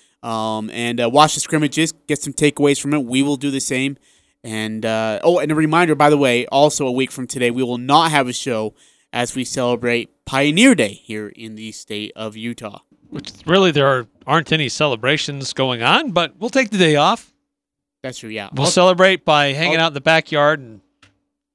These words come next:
Speaker 1: Hey, uh,
Speaker 2: finding
Speaker 1: yeah.
Speaker 2: a cold beverage.
Speaker 1: You want me to come over? I don't. I mean, I always think I could bring some brats over. We could hang out, grill, talk sports. You know, maybe watch some, uh, baseball.
Speaker 2: I didn't say I was gonna be doing that in my backyard.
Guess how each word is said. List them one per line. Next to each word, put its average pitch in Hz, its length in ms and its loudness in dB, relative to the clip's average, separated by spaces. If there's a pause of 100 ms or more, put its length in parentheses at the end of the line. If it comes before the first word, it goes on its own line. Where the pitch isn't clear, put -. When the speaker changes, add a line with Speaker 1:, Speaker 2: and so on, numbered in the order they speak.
(220)
Speaker 1:
Hey, 185 260 2
uh, 175 320 6
Speaker 2:
finding 156 180 4
Speaker 1:
yeah. 131 60 2
Speaker 2:
a 117 40 -4
cold 151 200 -2
beverage. 110 440 -6 (200)
Speaker 1:
You 139 40 -6
want 165 120 -2
me 214 60 -6
to - 40 -10
come 175 120 0
over? 139 280 0 (140)
I 131 80 -8
don't. 147 200 -6 (120)
I 131 100 -10
mean, 135 240 -6
I 127 60 -2
always 135 180 -4
think - 140 -12
I 135 60 -6
could 123 100 -12
bring 131 160 -8
some 120 240 -12
brats 127 340 -6
over. 131 400 -4
We 123 120 -10
could 110 280 -20
hang 110 220 -12
out, 135 400 -2 (960)
grill, 131 500 2 (840)
talk - 160 -20
sports. 147 640 0
You 123 80 -10
know, 160 300 -8 (580)
maybe 123 160 -8
watch 110 240 -6
some, 101 240 -14
uh, 101 300 -20 (200)
baseball. 143 540 -2 (1400)
Speaker 2:
I 147 120 6
didn't 202 120 2
say 196 120 2
I - 20 2
was 170 100 -2
gonna 160 120 -4
be 147 80 -2
doing 143 160 0
that 127 120 0
in 113 140 -6
my 117 300 -2
backyard. - 560 -14